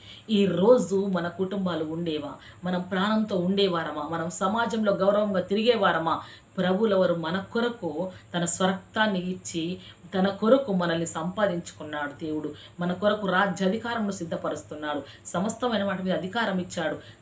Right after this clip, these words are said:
కాబట్టి ఈ రోజు ఆ అధికారాన్ని సమాజంకు తెలియపరచకూడదని ఈ లోక దేవత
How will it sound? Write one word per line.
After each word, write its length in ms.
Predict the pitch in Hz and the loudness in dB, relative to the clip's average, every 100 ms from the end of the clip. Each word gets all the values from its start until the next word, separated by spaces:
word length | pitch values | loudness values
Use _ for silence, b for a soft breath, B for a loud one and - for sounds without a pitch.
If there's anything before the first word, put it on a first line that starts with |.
| 220 | 0
కాబట్టి 360 | 208 226 226 214 214 | 0 0 -2 -2 0
ఈ 60 | |
రోజు 300 | 185 208 208 | 2 2 2
ఆ 180 | 220 170 160 | 2 2 2
అధికారాన్ని 800 | 180 220 - 269 220 175 165 180 - B - | 2 -2 0 2 2 -2 -2 -4 -6 B -6
సమాజంకు 520 | 202 208 226 196 208 202 190 | -2 0 0 -2 -4 -2 0
తెలియపరచకూడదని 1300 | 208 220 208 190 190 185 190 196 190 151 151 202 B B - | 0 0 0 -2 -2 -4 0 2 2 0 -4 -6 B B 0
ఈ 120 | 196 | 0
లోక 300 | 208 247 247 190 185 | 2 2 0 -2 0
దేవత 240 | 180 180 | 0 -2